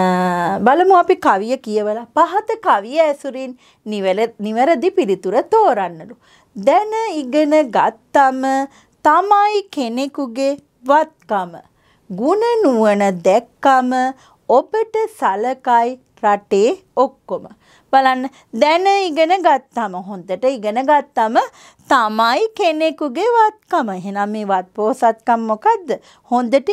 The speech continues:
ඉගෙන ගත්තාම, හොඳින් ඉගෙන ගන්න කියලා පුංචි අපිට කියන්නේ. ගුණ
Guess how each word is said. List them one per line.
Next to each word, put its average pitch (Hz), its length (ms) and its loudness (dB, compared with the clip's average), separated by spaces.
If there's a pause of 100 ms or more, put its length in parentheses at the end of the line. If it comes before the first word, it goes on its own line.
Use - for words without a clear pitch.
ඉගෙන 381 400 -4
ගත්තාම, 214 580 -2 (500)
හොඳින් 185 480 -4 (160)
ඉගෙන 294 400 2
ගන්න 208 320 0
කියලා 208 280 -4
පුංචි 202 420 -10
අපිට - 300 -10
කියන්නේ. 240 420 -2 (360)
ගුණ 415 280 2